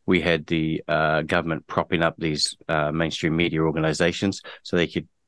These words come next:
continue, and part of the funding was, "You do what we say, you push what we say, and, uh, we'll let you carry on." Uh, one of them was, of course,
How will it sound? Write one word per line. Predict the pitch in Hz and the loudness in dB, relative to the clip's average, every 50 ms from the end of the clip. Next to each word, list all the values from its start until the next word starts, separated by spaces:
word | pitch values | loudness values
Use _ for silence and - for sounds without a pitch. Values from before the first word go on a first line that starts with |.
| - | -10
continue, | - - 87 - - 160 165 151 110 87 82 - | -4 -4 -2 0 4 4 4 4 4 2 0 0
and | 73 - - | -2 -2 0
part | 104 95 85 | 0 0 2
of | 78 | 0
the | 78 | -2
funding | - - 101 90 82 82 82 82 | -2 0 0 0 2 2 0 2
was, | 82 85 85 - - - - - - - | 2 2 2 0 -2 -10 -14 -20 -12 -2
"You | - 87 | -2 0
do | 80 90 87 85 | 2 4 4 4
what | 64 - | 4 2
we | 85 78 | 0 0
say, | - - 85 82 | 0 2 2 2
you | 82 80 80 | 2 0 -4
push | - - 92 85 - | -2 -2 -2 -2 0
what | 85 80 67 | 0 0 0
we | 78 80 | 0 -4
say, | - - - 76 78 80 - - - - - _ - - | -2 -2 0 0 0 0 -2 -6 -18 -20 -20 _ -6 -4
and, | 82 82 80 | -2 0 2
uh, | 80 78 | 0 0
we'll | 76 80 82 | 0 0 0
let | 80 80 - | 0 -2 -4
you | 78 76 | -4 -6
carry | - 87 78 78 80 82 | -2 0 0 2 2 0
on." | 90 85 71 71 - - - - - - - - - | 0 0 -2 -4 -12 -16 -16 -16 -16 -16 -16 -6 -2
Uh, | 85 87 87 85 | 2 2 2 2
one | 69 104 110 | 2 2 2
of | 107 95 | 4 4
them | 95 92 90 | 4 4 4
was, | 92 98 101 95 | 4 4 4 2
of | 101 - | 0 0
course, | - 98 98 120 131 - - | 2 4 4 4 2 0 -8